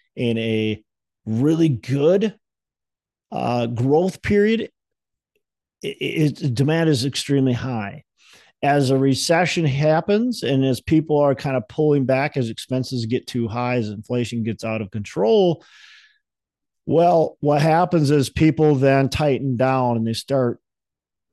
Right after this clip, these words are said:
staying, they, you know, they stay with mom and dad, they start rooming up with, with friends and family and, and things like that. So,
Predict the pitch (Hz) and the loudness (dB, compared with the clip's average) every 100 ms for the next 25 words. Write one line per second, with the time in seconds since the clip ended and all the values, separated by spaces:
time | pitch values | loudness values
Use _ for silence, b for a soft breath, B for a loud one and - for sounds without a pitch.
0 | - - - 135 135 123 127 131 123 117 | -16 -10 0 2 2 0 0 0 0 0
1 | 120 - 135 139 131 131 127 127 110 123 | -2 -2 0 2 0 -2 0 0 0 2
2 | 123 120 113 104 110 - 127 117 131 139 | 2 2 0 -2 -4 -2 -2 0 0 2
3 | 127 127 120 117 113 _ - 107 - 131 | 2 0 -2 -4 -6 _ -10 -10 -8 -4
4 | 123 120 107 101 - 123 120 117 107 107 | -2 -2 -4 -6 -6 -4 -4 -4 -4 -4
5 | 104 - 120 107 117 104 110 98 107 107 | -8 -8 -8 -4 -4 -4 -6 -6 -6 -6
6 | 98 - 107 98 | -8 -10 -10 -10